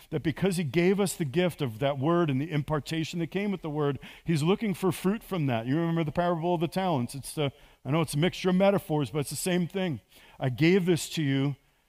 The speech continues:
Where's my fruit from that? Where's the harvest for which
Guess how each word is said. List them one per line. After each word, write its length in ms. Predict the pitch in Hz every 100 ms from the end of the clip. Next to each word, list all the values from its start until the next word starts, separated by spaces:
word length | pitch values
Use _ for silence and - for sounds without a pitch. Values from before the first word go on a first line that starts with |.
| _ -
Where's 380 | 131 165 143
my 220 | 160 160 143
fruit 360 | - 165 190
from 260 | - 151 131
that? 180 | 117 113
Where's 260 | 156 170
the 80 | 165
harvest 600 | 131 151 165 143 113 -
for 100 | -
which 400 | 127 131 - -